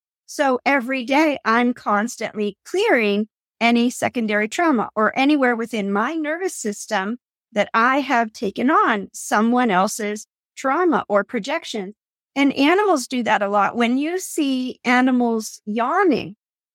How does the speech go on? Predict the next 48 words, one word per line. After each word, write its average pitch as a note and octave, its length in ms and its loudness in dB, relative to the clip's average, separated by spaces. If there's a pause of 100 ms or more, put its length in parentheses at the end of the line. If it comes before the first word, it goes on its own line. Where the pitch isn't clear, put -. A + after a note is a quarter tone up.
(360)
a C4 100 0
lot C4+ 320 2
of G#4 100 -4
times C4 500 0
they're B3 240 2
saying, A#3 380 0
"Hey, B3+ 200 0
this A#3 220 -2
isn't A3+ 300 -2
mine. B3+ 560 2
I'm A#3+ 240 4
in A#3 160 2
your A#3+ 180 2
energy A#3+ 500 0
field A#3 300 0
and F#3+ 140 -2
I'm A#3 180 0
perceiving A3+ 680 -2 (260)
your A#3+ 220 0
trauma. B3 800 2
And A3 180 -2
if G#3 140 -4
I A#3+ 200 2
weren't C4 360 -2
as G#3 160 0
self-aware A#3 540 0
as A3+ 140 -2
I G3+ 160 -2
am, B3+ 440 -2
I A3+ 140 2
would A#3+ 160 -2
take G#3 240 -10
that E3+ 200 2
on, C4+ 300 0
but G#3 140 0
I'm A#3+ 160 -2
not G3 180 0
going D#4+ 320 0
to. G#3+ 220 -2 (240)
So A#3+ 200 -4
I'm B3 200 4
going G#3 300 0
to G#3+ 100 -8
yawn A3 640 2
and, G3 340 -4
and G3 160 0
release G#3 460 -6
it" - 160 -14